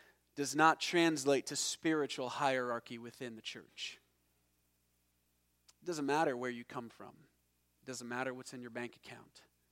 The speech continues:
It does not matter what your family legacy or history is, however great it is, or perhaps however not great it is. It does not matter.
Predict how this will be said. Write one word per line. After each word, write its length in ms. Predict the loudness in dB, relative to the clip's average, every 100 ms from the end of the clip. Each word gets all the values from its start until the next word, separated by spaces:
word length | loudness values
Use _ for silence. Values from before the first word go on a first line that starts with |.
| _ _ _ _ -12
It 60 |
does 160 | -8 -6
not 400 | -4 0 0 0
matter 460 | 0 2 2 2 -2
what 320 | -2 -2 -6 _ -8
your 160 | -6
family 500 | -4 -2 -2 0 0
legacy 640 | 4 4 4 0 -2 -2
or 160 | -2 -4
history 640 | -4 -4 -6 -6 -4 0
is, 200 | 0 0
however 440 | 0 4 6 4 2
great 460 | -4 2 2 2 -2
it 180 | -2 0
is, 280 | 0 0 -2
or 140 | -6
perhaps 460 | -6 -2 0 0 -2
however 400 | 0 0 -2 -2
not 280 | -2 -2
great 300 | -2 0 0 0
it 160 | -4 -2
is. 340 | -2 -2 -2
It 220 | -4 2
does 260 | 4 4 4
not 300 | 2 4 2
matter. 560 | 0 2 0 -2 -8